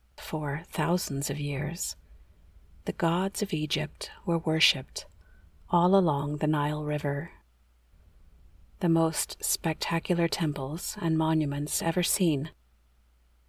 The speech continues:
the most wondrous tombs were dedicated to them, their architecture, their walls impregnated with symbols, myths, and religious fervor. There were hundreds of these gods,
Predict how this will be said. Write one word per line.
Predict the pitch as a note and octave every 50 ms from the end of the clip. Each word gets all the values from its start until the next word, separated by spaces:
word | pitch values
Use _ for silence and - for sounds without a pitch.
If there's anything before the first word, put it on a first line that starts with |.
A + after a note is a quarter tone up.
| _ -
the | F3
most | E3 E3 E3 E3 E3 - - - -
wondrous | E3+ E3+ E3+ E3+ E3 D#3+ D#3 D3+ -
tombs | - - - F#3+ F3 D#3 C#3+ C#3 C3+ C#3+ D#3 - - - -
were | F3 E3+
dedicated | E3 F3+ F3+ F#3 F#3+ - - D#3 C#3 C3+ C3+ -
to | - - D3
them, | D3 C#3 C3+ C3+ C#3 E3 F3+ - - - - _ - - - - - - - - - - - -
their | - D3 - -
architecture, | D#3+ E3 D#3+ - - - - D3+ C#3+ - - - D#3 D3+ D3+ D#3 F3 - - - _ _ _ _ _ _ _ _ _ -
their | - D#3+ D#3
walls | D3 D3+ D#3 D#3 D#3 D#3 D#3 D#3 D#3+ - -
impregnated | - - E3 D#3+ D#3 - - F3 E3+ E3 D#3+ D3 C#3+ C#3 C3+ C#3+ - - - -
with | - E3+ D#3 -
symbols, | - - - E3 D#3+ C#3+ C3+ C3+ C#3 - - - - - - - - - - - -
myths, | F#3 E3 E3 D3 C#3 - - - - - - - - - - - - -
and | F3 D#3 D#3 D3+
religious | D#3 D3+ D3+ D#3+ D#3 - C#3 C#3 -
fervor. | - - D#3 D#3 D3 - C3 B2 C3 - - - - - - - - - - - - - - - - - - - - - - - - - - - - - - - - - - - - - - - - - - -
There | - D#3 D3
were | C#3+ C#3+
hundreds | C#3 - - D#3+ D#3+ D#3 - A#2+ B2 - -
of | C3+ C#3+
these | - C#3 C3+ - -
gods, | - D3+ D3 D3 C#3 C#3 C#3 D#3 - - - -